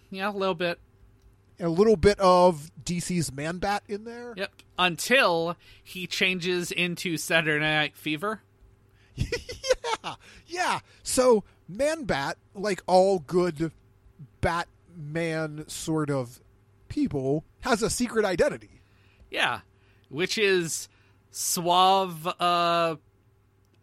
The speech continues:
Speaker 1: dressed all in white, like, cool guy.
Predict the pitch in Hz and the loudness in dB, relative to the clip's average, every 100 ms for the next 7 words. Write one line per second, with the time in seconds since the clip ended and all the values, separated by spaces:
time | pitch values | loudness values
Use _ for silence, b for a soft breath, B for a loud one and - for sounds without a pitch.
0 | _ _ _ _ _ _ _ _ 131 117 | _ _ _ _ _ _ _ _ -16 -4
1 | 160 185 - - 185 175 175 170 156 143 | 0 0 0 -4 0 2 2 -2 -4 0
2 | 160 175 - - - - 170 165 - - | 0 0 -4 -12 -12 -10 -4 -4 -6 -10
3 | 247 226 127 101 98 - 143 | -6 -6 -6 -12 -12 -14 -16